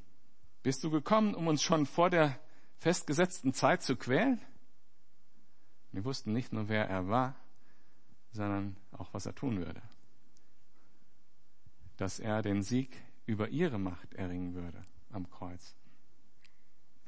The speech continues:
Und nicht nur in der jetzigen Zeit und damals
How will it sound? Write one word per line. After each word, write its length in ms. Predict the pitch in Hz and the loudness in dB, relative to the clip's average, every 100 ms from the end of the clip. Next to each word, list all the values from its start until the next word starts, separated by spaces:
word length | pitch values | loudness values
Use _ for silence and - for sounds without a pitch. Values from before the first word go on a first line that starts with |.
| - - - - - - - - - - - - - - - - - - - - - | -8 -8 -8 -8 -8 -8 -8 -8 -8 -8 -8 -8 -8 -8 -8 -8 -8 -8 -8 -6 0
Und 160 | 123 | 4
nicht 220 | 139 - 139 | 4 6 6
nur 160 | 127 127 131 - | 4 4 -2 0
in 180 | 117 | 4
der 120 | 117 120 | 6 6
jetzigen 440 | 196 - 156 147 | 4 0 -2 0
Zeit 320 | - 139 156 | 4 4 4
und 160 | 113 101 | 0 4
damals 640 | 123 170 107 - - - | 4 4 2 -2 -6 -6